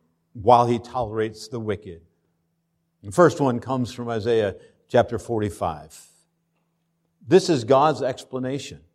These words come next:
He says, "I do these things so everyone will know there's no other God. From the east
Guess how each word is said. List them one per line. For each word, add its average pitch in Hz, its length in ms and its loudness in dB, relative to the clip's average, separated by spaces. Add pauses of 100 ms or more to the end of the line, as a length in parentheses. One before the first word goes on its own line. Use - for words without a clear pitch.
(720)
He 151 80 -2
says, 147 200 4 (100)
"I 214 240 2
do 208 340 2
these 131 360 0
things 85 480 -10 (800)
so - 560 4
everyone 202 680 2
will 139 100 2
know 156 220 6
there's 156 180 0
no 165 160 -2
other 175 160 0
God. 175 460 -2 (1400)
From 185 220 4
the 214 100 4
east - 640 2